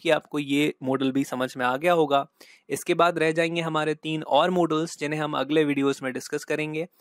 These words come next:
I hope कि ये वीडियोज़ आपको हेल्पफुल लग रहे होंगे। अ, अगर आप कुछ कहना या पूछना या बताना चाहते हैं तो आप मुझे Facebook पे इस यूजर नेम के साथ सर्च करके भी मैसेज भेज सकते हैं। तो ये वीडियो आपको कैसा लगा, आप किस,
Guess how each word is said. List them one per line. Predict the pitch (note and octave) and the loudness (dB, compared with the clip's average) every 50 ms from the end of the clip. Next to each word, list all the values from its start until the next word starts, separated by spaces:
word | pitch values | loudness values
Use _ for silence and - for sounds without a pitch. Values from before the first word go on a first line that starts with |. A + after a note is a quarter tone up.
| _ _ _ _ _ - - | _ _ _ _ _ 0 2
I | C3 C3+ | 2 4
hope | C#3 D#3 E3 D#3+ - | 4 4 4 2 2
कि | - E3+ | 0 0
ये | D3+ | 2
वीडियोज़ | C#3+ C#3 C#3+ C#3+ D3+ D#3 D3+ D#3 | 2 2 2 2 2 2 2 2
आपको | C#3+ C3+ - - C#3+ | 2 2 0 -2 -6
हेल्पफुल | - - C#3 C3 C3+ C3+ - - D3+ | -6 -4 -2 -4 -4 -4 -4 -4 0
लग | D3 C#3+ C#3 C3+ | 2 2 2 2
रहे | C#3+ D3+ D#3+ | 2 -2 -2
होंगे। | D#3+ D#3+ D3+ D#3 D#3 D#3+ - _ _ _ - _ _ _ _ _ _ | -2 -4 -4 -4 -6 -8 -8 _ _ _ -20 _ _ _ _ _ _
अ, | - B2+ B2+ C3 B2+ B2 - - | -2 0 2 2 2 2 0 -4
अगर | C3+ C3 C#3 C#3+ | -4 0 2 2
आप | C#3+ D3 - - | 2 2 0 -4
कुछ | D3 - _ - - - - - D3 C#3+ C#3 C#3 C3+ - _ _ _ _ _ _ - | -10 -10 _ -12 -14 -10 -4 -2 0 2 2 0 -2 -6 _ _ _ _ _ _ -10
कहना | C3 B2+ D3 E3 E3 | -8 -4 0 2 2
या | E3 E3 | 2 2
पूछना | D#3+ - D#3+ D#3 - - E3 | 0 0 -2 -2 -2 -2 -2
या | E3 D3+ | 0 0
बताना | C3+ C3+ - C#3 C#3+ D#3 E3+ | 0 0 -2 -2 -2 -2 -2
चाहते | E3 E3+ D#3+ D3+ D#3+ E3 | 0 0 0 0 0 -4
हैं | D#3+ | -4
तो | D#3+ D#3 | -2 -2
आप | D3 | -2
मुझे | D3+ D3+ D3 D3 | -2 -2 -4 -4
Facebook | - - D3 C#3+ D3 - D#3 D3+ _ - | -4 -4 -4 -4 -4 -4 -6 -10 _ -4
पे | D3+ | -4
इस | D3+ - - | -4 -4 -4
यूजर | C#3+ C#3 C3+ D3 D3+ D3+ | -6 -4 -2 -2 -2 -2
नेम | D3 D3 D3 C#3+ | -4 -6 -6 -6
के | D3 | -8
साथ | - D3+ C#3+ | -6 -6 -8
सर्च | C#3+ - - C3 C3+ C3 - - | -8 -8 -6 -6 -6 -6 -6 -8
करके | C#3 C3+ C3+ - C#3 C3+ | -8 -8 -6 -4 -6 -6
भी | C3 D3+ E3 D#3+ | -4 -4 -4 -2
मैसेज | D#3 C3+ C#3 - D3+ D3 C#3+ | -2 -4 -6 -6 -12 -12 -8
भेज | - C#3+ C#3+ - | -8 -8 -8 -8
सकते | D3+ D3 _ - D3 | -12 -14 _ -12 -12
हैं। | D3 D#3 E3+ - _ - - _ _ _ - | -12 -12 -12 -14 _ -20 -20 _ _ _ -6
तो | C3+ | -4
ये | C3+ C3+ | -2 0
वीडियो | C3+ C#3+ C#3 D#3 D3+ | 0 0 2 4 4
आपको | D3 - - C#3+ | 4 2 0 -8
कैसा | - - C3 C#3+ D3+ F3 E3 | -2 0 0 0 0 0 0
लगा, | E3 E3 D3+ D#3 D#3+ D#3+ - - _ _ _ _ _ - | 0 0 0 0 0 0 -2 -4 _ _ _ _ _ 0
आप | A#2+ C3 - _ | 0 0 0 _
किस, | - D#3 D3+ - - - - - | -4 -8 -8 -8 -10 -12 -14 -12